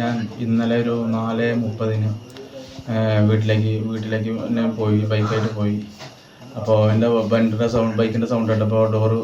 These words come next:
വൈഫും മോളും മാത്രമേ അവിടെ ഉണ്ടായിരുന്നുള്ളൂ. അപ്പോൾ എൻ്റെ ബൈക്കിൻ്റെ സൗണ്ട് കേട്ടപ്പോൾ ഡോറ് ക്ലോസ് ചെയ്തു. ഞാൻ വീടിൻ്റെ ഉള്ളിലേക്ക് കയറിയില്ല. സിറ്റ് ഔട്ടിൽ, ഉം, മുറ്റത്ത് നിന്ന് സിറ്റ് ഔട്ടിൽ കൈ വെച്ചിട്ട് അവിടെ നിന്നു. മോളെ വിളിച്ചു. മോള് ജനാലിൻ്റെ കൂടെ സംസാരിച്ചു.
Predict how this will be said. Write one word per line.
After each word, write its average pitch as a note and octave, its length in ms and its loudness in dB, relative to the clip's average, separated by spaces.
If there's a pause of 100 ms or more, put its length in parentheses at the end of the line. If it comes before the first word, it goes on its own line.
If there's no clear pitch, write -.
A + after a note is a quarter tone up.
വൈഫും A#2+ 320 0 (120)
മോളും C3+ 280 4
മാത്രമേ A#2+ 240 4
അവിടെ A#2 180 2
ഉണ്ടായിരുന്നുള്ളൂ. G#2 460 2 (840)
അപ്പോൾ G#2+ 180 0 (200)
എൻ്റെ A#2+ 160 6 (240)
ബൈക്കിൻ്റെ A#2 340 4
സൗണ്ട് A2 160 2
കേട്ടപ്പോൾ G#2+ 400 0 (120)
ഡോറ് A#2 260 4
ക്ലോസ് G#2+ 300 0
ചെയ്തു. G#2 180 -2 (420)
ഞാൻ A2+ 120 2 (100)
വീടിൻ്റെ A#2 300 2
ഉള്ളിലേക്ക് C3 440 2
കയറിയില്ല. A2 380 2
സിറ്റ് A2+ 260 -4
ഔട്ടിൽ, A2+ 220 -2 (280)
ഉം, A2+ 100 0 (640)
മുറ്റത്ത് C3+ 440 2
നിന്ന് C#3 260 2
സിറ്റ് B2 200 0
ഔട്ടിൽ A#2+ 260 0
കൈ A#2+ 100 2 (160)
വെച്ചിട്ട് A#2 280 -2
അവിടെ A2+ 180 0
നിന്നു. G#2+ 200 0 (200)
മോളെ A2+ 240 2
വിളിച്ചു. A2 280 -4
മോള് A2+ 220 0
ജനാലിൻ്റെ A2+ 440 -2 (440)
കൂടെ B2+ 260 4
സംസാരിച്ചു. B2 460 6